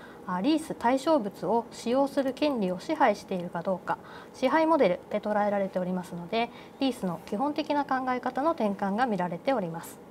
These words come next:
まあ、これにより、えー、リースの定義が変更され、えー、貸し手の会計処理が、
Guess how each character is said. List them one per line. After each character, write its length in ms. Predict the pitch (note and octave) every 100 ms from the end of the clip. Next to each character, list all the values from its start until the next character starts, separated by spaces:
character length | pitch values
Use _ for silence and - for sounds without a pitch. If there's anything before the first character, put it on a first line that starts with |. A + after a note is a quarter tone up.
| -
ま 60 | -
あ、 20 |
こ 120 | -
れ 100 | C#4
に 120 | D#4+ E4
よ 100 | D#4+
り、 240 | E4 D#4+ -
え 140 | G3+
ー、 40 | F#3+
リ 160 | C#4+
ー 40 | -
ス 120 | F#3+
の 140 | F3
定 260 | F3 C#4 B3
義 180 | F3 - -
が 140 | - B3
変 220 | G3 G3
更 180 | G3+ F#3+
さ 140 | F#3+
れ、 200 | G3+ A#3 - - - G3
え 40 |
ー、 40 |
貸 200 | - G#3
し 20 | -
手 100 | E4
の 140 | D#4+
会 180 | D#4 D4
計 180 | D4+ C#4+
処 120 | D4
理 100 | F#3+
が、 240 | F#3+ G#3